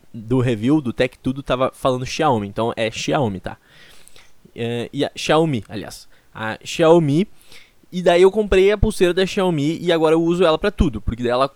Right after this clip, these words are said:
ela conta teus batimentos cardíacos, ela sabe o que que tá acontecendo contigo, ah, tu usa pra, pra ver a hora também, pra fazer exercícios, ela mede teu sono, então tu não tira nem quando tá dormindo, ela é a prova d'água, então tu pode tomar banho com ela.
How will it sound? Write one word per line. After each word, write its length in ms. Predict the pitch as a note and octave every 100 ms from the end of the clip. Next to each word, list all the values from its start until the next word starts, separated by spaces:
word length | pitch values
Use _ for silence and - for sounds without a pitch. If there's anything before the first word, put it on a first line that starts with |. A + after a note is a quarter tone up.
| - - -
ela 240 | A2 B2
conta 300 | B2 D3+ C#3
teus 120 | D3+ C3+
batimentos 400 | C#3 D3+ D#3+ -
cardíacos, 460 | G3 C#3+ E3 D3
ela 140 | C3 B2+
sabe 480 | C#3 B2+ C3+ B2
o 60 | F2+
que 100 | -
que 80 | -
tá 80 | C3
acontecendo 640 | C3+ C#3+ C3+ C#3 C3+ B2+
contigo, 520 | D3 D3 - C3+ D3+ - - - -
ah, 280 | B2+ B2 A#2 -
tu 100 | C#3+
usa 180 | C3+ D3
pra, 320 | C#3 C3 A#2 - - -
pra 140 | C3
ver 100 | A#2+
a 80 | C3+
hora 300 | C3 B2+ D#3
também, 500 | D3+ C3 A#2 B2 E3
pra 160 | C3 B2+
fazer 220 | C3 B2+
exercícios, 720 | B2+ D3 - D#3 E3+ G3 E3+ - - - -
ela 200 | C#3+ D#3
mede 240 | D#3 E3
teu 180 | F#3 F3+
sono, 380 | - F3 F#3 G#3+
então 160 | D3+
tu 100 | D3
não 100 | D#3+
tira 240 | D3+ F3 E3
nem 200 | D3 D3
quando 160 | D#3+
tá 100 | D#3
dormindo, 420 | D#3 - E3 D#3+ E3
ela 140 | D3+
é 40 | E3+
a 40 |
prova 320 | F#3+ F#3+ G3
d'água, 340 | G3 D#3 F3+ G3
então 160 | E3
tu 80 | D#3+
pode 220 | - D#3+
tomar 240 | - F3 F3
banho 320 | D#3 F3 F3+
com 180 | F#3 D#3
ela. 240 | C3 E3